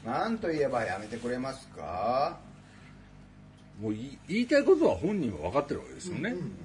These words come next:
Speaker 3: うんうん。
Speaker 2: 「お前最近デビューしたくせに何言ってんだバカ」っていう、言いたいんでしょうけど、それ言えば一発ですよ。
Speaker 1: うん。
Speaker 2: で、そうすると決裂しちゃうから、
Speaker 1: うん。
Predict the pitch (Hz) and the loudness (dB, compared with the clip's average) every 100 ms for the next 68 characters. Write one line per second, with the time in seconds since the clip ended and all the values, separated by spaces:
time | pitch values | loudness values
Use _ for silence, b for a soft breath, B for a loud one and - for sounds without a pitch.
0 | 156 127 208 143 131 175 175 180 175 196 | -8 -8 -6 -4 0 2 2 0 0 2
1 | 135 104 87 92 95 135 87 117 95 - | 2 2 -2 -2 -4 -4 -6 -6 -6 -6
2 | 90 - 147 135 98 117 175 220 262 240 | -8 -10 -10 -8 -6 -4 -2 4 6 6
3 | 123 95 87 - 131 226 269 240 269 220 | 4 2 0 -2 -2 2 4 4 6 6
4 | 120 180 135 117 - 117 113 143 160 156 | 6 2 2 0 -2 -6 -8 -4 -2 2
5 | 220 180 120 120 165 - 208 190 92 123 | 2 2 2 2 0 0 2 2 2 0
6 | 143 - 131 104 101 82 | 0 -2 -8 -10 -10 -10